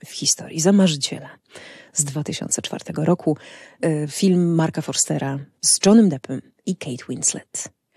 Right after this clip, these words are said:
Film, który opowiadał opartą na faktach historię pisarza Jamesa Matthew Berry'ego, autora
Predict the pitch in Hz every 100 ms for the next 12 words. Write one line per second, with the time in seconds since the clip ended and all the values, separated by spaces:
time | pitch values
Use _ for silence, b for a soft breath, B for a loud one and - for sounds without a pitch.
0 | _ - 330 339 196 - - 196 185 180
1 | 170 180 - 170 180 262 214 180 170 226
2 | 247 220 180 160 220 - 170 - - -
3 | 165 - 185 185 160 151 - 156 - 156
4 | 131 - 131 156 160 143 151 160 143 143
5 | 143 139 139 131 131 123 - _ 190 196
6 | 151 135 127